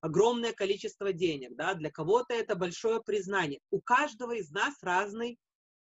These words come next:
понятие, что такое успех. Когда ты уходишь вот от этих социальных рамок, вот, а что такое с-, э, с-, успех? Ну вот, жить в такой-то квартире, ездить на такой-то машине,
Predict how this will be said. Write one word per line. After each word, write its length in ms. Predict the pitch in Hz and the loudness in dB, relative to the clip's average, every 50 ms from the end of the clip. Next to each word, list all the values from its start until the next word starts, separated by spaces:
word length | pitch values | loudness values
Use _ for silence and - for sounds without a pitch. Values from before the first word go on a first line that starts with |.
| _ - | _ -2
понятие, 420 | 180 175 190 196 220 214 - 151 | 2 4 4 4 4 2 0 -4
что 180 | - - 208 196 | -4 -2 -4 -4
такое 260 | 196 - - 170 151 | -4 -2 0 0 0
успех. 380 | 143 - - - 180 156 - - _ - - - - | 0 -2 -2 2 2 2 2 0 _ -20 -20 -14 -8
Когда 160 | - 175 165 | -6 -4 0
ты 80 | - 175 | 0 0
уходишь 440 | 165 - - 226 262 254 208 208 - | 0 0 0 0 0 2 2 0 0
вот 100 | - 156 | -2 -8
от 120 | 170 165 - | -6 -2 -2
этих 200 | 190 - - - _ _ - - - _ | -2 -2 -2 -8 _ _ -20 -20 -20 _
социальных 800 | - - 196 - - 233 233 240 247 254 247 226 196 180 - - | -4 -2 -2 0 4 4 6 6 4 2 -2 -8 -8 -10 -10 -8
рамок, 360 | 190 208 214 208 175 143 - | -4 -2 -2 -2 -2 -4 -8
вот, 120 | - 151 - | -12 -12 -12
а 20 | 165 | -10
что 180 | - - 262 | -8 -6 -6
такое 280 | 269 - - - 359 233 - | -6 -6 -6 -6 -6 -6 -6
с-, 180 | - - - - | -12 -16 -14 -12
э, 160 | - 175 165 165 | -10 -8 -10 -10
с-, 80 | - - | -8 -4
успех? 420 | - 190 - - - 214 185 151 - _ _ - _ _ - | -4 -4 -4 -2 2 2 2 2 0 _ _ -20 _ _ -6
Ну 140 | 220 247 202 | -4 0 4
вот, 220 | 190 208 196 160 | 4 4 4 4
жить 280 | 147 208 214 214 196 - | 0 -4 -6 -6 -12 -12
в 40 | - | -10
такой-то 320 | 165 - - 156 - - | -10 -6 -6 -6 -8 -8
квартире, 440 | - - 143 - - 269 311 339 269 | -12 -14 -14 -8 -4 0 2 2 2
ездить 320 | 190 170 185 175 185 - | 4 4 2 2 2 -6
на 80 | 170 165 | -10 -10
такой-то 380 | - 165 - 190 170 - 165 147 | -8 -4 -2 -2 -2 -2 -4 -8
машине, 480 | 143 143 - - 269 320 330 269 156 | -8 -8 -8 -4 -2 0 0 0 -2